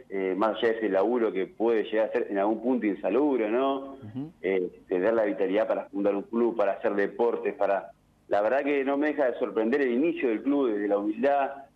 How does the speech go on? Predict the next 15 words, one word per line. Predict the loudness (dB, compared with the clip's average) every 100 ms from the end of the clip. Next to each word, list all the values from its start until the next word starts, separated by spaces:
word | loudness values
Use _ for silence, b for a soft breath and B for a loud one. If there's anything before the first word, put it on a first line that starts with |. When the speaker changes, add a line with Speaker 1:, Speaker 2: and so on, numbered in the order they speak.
| _
Speaker 1:
todo | 0 2
el | 2
recorrido | 0 0 2 2 2
que | 0
contaba | 0 0 2 0
Alfredo, | 0 0 0 2
los | 0
campeonatos | -2 -4 0 0 2 0
ganados, | 0 0 2 2 2 -2 -2
todos | 0 2
los | 0 -4
esfuerzos | -4 0 0 -2
que | -2
han | 0 2
ido | 2 2 0 -2